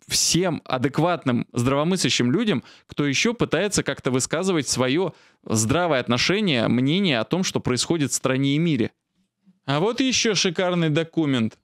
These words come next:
для служебного пользования. Главе администрации города Элиста, главам районных муниципальных образований. Уважаемые коллеги, в соответствии с поступившим в администрацию главы Республики Калмыкия письмом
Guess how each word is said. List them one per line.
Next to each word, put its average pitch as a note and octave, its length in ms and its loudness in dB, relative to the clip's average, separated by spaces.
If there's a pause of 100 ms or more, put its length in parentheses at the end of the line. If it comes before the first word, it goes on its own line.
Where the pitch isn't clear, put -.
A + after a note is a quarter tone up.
для C3 280 0
служебного G3 680 0
пользования. B2+ 760 0 (440)
Главе D#3+ 600 0
администрации F#3+ 800 0
города D#3+ 440 0
Элиста, C#3 840 0
главам E3 560 0
районных D#3 600 0
муниципальных D#3+ 680 0
образований. B2+ 720 0 (280)
Уважаемые C#3+ 440 2
коллеги, F3 640 0 (380)
в - 40 -20
соответствии E3+ 560 0
с D#3 80 -6
поступившим E3 680 0
в - 20 4
администрацию D#3+ 680 0
главы D#3 280 2
Республики E3 560 0
Калмыкия D#3 580 0
письмом D#3 720 0